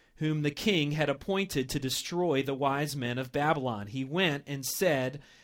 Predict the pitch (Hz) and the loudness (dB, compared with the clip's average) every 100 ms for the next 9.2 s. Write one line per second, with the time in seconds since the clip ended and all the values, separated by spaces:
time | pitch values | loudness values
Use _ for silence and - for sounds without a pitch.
0 | - - 143 147 - 127 151 151 170 190 | -10 -2 -2 -2 -8 -6 -2 2 4 2
1 | 175 143 143 - 175 170 151 151 - - | 0 -4 -2 4 4 4 2 2 0 -4
2 | 143 151 117 104 - - - - 143 202 | -2 -2 -2 -6 -12 -20 -20 -12 0 4
3 | 208 196 196 175 - 208 202 165 156 160 | 6 4 2 -4 4 6 8 6 6 6
4 | 165 156 156 165 151 160 175 160 131 107 | 4 2 0 0 0 2 4 2 -2 -4
5 | 113 143 170 180 170 175 175 185 165 135 | -2 0 0 0 0 0 0 0 2 0
6 | 143 - 147 160 175 - 156 127 127 120 | -2 -4 0 2 0 -2 -2 -2 -2 -2
7 | 123 143 160 160 - 135 131 143 151 123 | -2 -2 -2 -2 0 0 -2 -4 -2 -2
8 | 123 117 117 113 123 113 117 - 110 104 | -2 -4 -4 -4 -4 -4 -6 -6 -6 -6
9 | 107 | -10